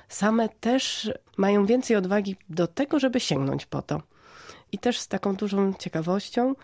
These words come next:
przyglądam się temu, że tam jest pasja,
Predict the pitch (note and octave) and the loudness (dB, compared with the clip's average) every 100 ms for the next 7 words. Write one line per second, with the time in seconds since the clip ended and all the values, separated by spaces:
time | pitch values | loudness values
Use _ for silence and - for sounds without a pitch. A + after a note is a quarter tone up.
0 | - - - - E3+ F3+ G3 A3+ A3 G#3 | -16 -20 -12 -6 0 2 4 2 0 -2
1 | G#3+ G#3+ A3+ A#3+ - E3+ D#3+ D#3+ E3 - | 0 2 0 -2 -2 -2 0 0 -2 -6
2 | - - G#3+ A#3 A3+ - C#3+ - E3 | -12 -2 2 2 0 -6 -6 -2 -2